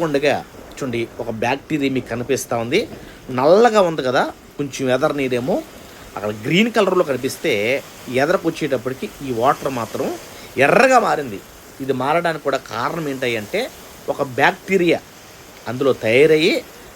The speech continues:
అది బయటికి కొట్టుకొచ్చినప్పుడు ఏమవుతుందంటే ఎర్రగా మారిందనమాట. ఇప్పుడు మీరు చూస్తా ఉన్నారు ఇదంతా కూడా ఈ గలలీ సముద్రం చుట్టంతా తురిగాం, ఎక్కడ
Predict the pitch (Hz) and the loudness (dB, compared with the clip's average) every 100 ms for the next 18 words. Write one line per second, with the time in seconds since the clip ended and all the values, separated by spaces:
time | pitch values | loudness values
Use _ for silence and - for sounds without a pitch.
0 | - 123 110 147 185 214 240 107 - 220 | -6 -4 0 4 6 4 -2 -6 2 2
1 | 208 262 269 - 202 160 196 160 117 139 | 4 0 2 0 -2 0 0 0 0 0
2 | 147 - - - - 185 196 165 135 123 | -2 -4 -12 -12 -2 2 4 2 -2 0
3 | 220 - - 120 127 147 160 151 143 127 | 0 -2 -8 -2 0 4 4 4 4 2
4 | 123 117 113 110 98 - - - - 131 | 2 -2 -4 -4 -6 -12 -16 -16 -8 -6
5 | 127 135 143 - 139 123 123 302 - - | -4 0 0 2 -2 0 2 2 -2 -18
6 | - - 123 123 185 226 190 165 139 98 | -16 -8 -4 -2 -2 0 -2 0 0 -2
7 | - - - - 151 131 123 123 139 160 | -8 -20 -20 -12 -2 -2 0 2 4 4
8 | - 135 160 147 165 - 190 214 220 208 | 2 -2 -2 -4 -6 2 2 4 0 2
9 | 143 120 170 285 - - - - 135 - | 2 2 0 -4 -14 -20 -12 -2 -2 0
10 | - | 2